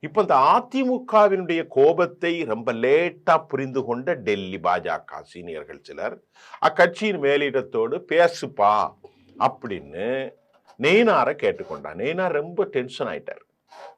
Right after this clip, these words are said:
செங்கோட்டையன் சந்திக்க போவதாக என்னிடம் சொன்னீர்களா? அதை முன்னிடம் சொல்லியிருந்தா கூட நான் தமிழ்நாடு அரசியல் சூழல் எல்லாம் கணக்குல வைத்து ரொம்ப அழகா விளக்கியிருப்பேனே. எல்லாம் முடிந்த பிறகு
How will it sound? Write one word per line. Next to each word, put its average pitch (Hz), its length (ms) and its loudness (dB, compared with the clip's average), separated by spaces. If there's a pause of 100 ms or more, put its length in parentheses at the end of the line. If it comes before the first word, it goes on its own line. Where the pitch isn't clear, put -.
(320)
செங்கோட்டையன் 240 600 6
சந்திக்க 202 420 2
போவதாக 185 540 4
என்னிடம் 160 360 2
சொன்னீர்களா? 135 680 4 (260)
அதை 143 280 4
முன்னிடம் 214 460 4
சொல்லியிருந்தா 165 520 0
கூட 170 200 0
நான் 147 180 0
தமிழ்நாடு 143 420 2
அரசியல் 139 360 0
சூழல் 127 300 -2
எல்லாம் 131 440 0
கணக்குல 135 420 0
வைத்து 98 600 -6 (220)
ரொம்ப 135 300 2
அழகா 131 360 4
விளக்கியிருப்பேனே. 127 800 -2 (200)
எல்லாம் 127 560 2
முடிந்த 123 340 -2
பிறகு 104 640 -4